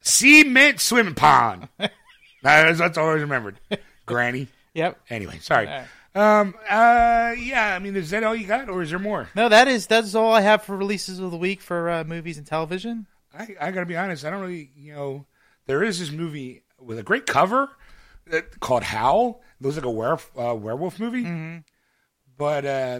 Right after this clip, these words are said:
Speaker 1: I'm only going, "Ooh, it's got a nice cover. It's got, like, a bloody wolf on it." Here's the, "On a dark and stormy night, the last train out of London comes to a sudden halt deep in the middle of a forest.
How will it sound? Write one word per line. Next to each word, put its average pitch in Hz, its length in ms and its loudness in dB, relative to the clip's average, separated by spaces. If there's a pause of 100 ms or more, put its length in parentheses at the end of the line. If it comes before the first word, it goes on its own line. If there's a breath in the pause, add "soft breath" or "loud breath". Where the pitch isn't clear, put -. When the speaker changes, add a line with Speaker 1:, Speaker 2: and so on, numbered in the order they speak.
Speaker 1:
I'm 131 200 -12
only 135 160 -4
going, 123 320 -6
"Ooh, 131 480 -10
it's 95 100 -20
got 123 140 -6
a 123 80 -8
nice 127 180 -10
cover. 101 300 -8
It's - 100 -20
got, 104 140 -18
like, 92 100 -20
a 87 60 -20
bloody 104 240 -12
wolf 107 280 -10
on 151 160 -4
it." 165 220 -10
Here's 147 380 -4
the, 135 340 -4 (1500)
"On 107 100 -4
a 92 60 -6
dark 95 300 -4
and 80 100 -12
stormy 87 320 -8
night, 85 320 -10
the 80 80 -10
last 80 340 -8
train 90 220 -6
out 87 120 -8
of 78 120 -14
London 82 420 -20
comes 87 380 -10 (180)
to 90 140 -14
a 82 40 -14
sudden 101 320 -4
halt 98 360 -6
deep 151 220 -6
in 135 100 -6
the 120 60 -6
middle 120 220 -2
of 110 80 -4
a 107 60 -2
forest. 92 520 -10